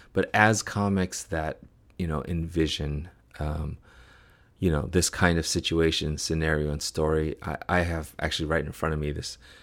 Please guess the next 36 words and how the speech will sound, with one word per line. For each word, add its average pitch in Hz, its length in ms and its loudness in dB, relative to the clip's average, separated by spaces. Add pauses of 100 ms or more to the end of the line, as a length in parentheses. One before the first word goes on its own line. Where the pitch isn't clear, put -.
(180)
two-volume 78 500 0
set 80 200 -2
of 73 100 -4
Nausicaa, 73 680 -4 (300)
um, 73 340 -4
of 73 160 -6 (220)
Miyazaki's 76 600 -2
Nausicaa 76 540 -4 (480)
of 78 120 0
the 73 80 -2
Valley 76 320 0
of 73 80 -2
the 71 100 -2
Wind. 73 440 0
And 80 220 -2
I 98 60 -2
think 151 240 -2
Eve, 95 280 2
I - 60 -4
think 117 180 -2
of 90 120 0
Eve 80 200 0
a 76 60 -2
little 76 180 0
bit 80 160 -4
as - 140 -4
a 73 60 -4
Nausicaa 80 500 -6
for, - 320 -12 (340)
for - 100 -4
our 78 220 4
times. - 580 -6
It's, - 280 0
it's 104 280 2
definitely 113 580 0
grim, 82 420 2